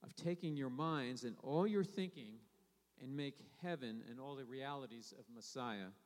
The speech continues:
the focus of your thinking. Let's look at one more verse, Hebrews twelve, two and three. It says, "Focusing on Yeshua,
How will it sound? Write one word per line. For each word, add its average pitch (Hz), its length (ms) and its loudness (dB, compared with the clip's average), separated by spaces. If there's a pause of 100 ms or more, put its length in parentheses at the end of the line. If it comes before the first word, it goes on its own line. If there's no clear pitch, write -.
(720)
the - 80 -6
focus - 800 -4
of 120 100 -16
your 123 120 -6
thinking. 185 460 2 (2250)
Let's - 140 -16
look 147 160 -6
at 135 60 -6
one 143 180 -4
more 143 220 -4
verse, 87 400 -10 (360)
Hebrews 127 360 -10
twelve, 92 400 -4 (1200)
two 117 140 -12
and 107 120 -14
three. 87 260 -8
It - 840 -20
says, - 200 -10 (100)
"Focusing 190 540 2
on 156 160 0
Yeshua, 127 580 -2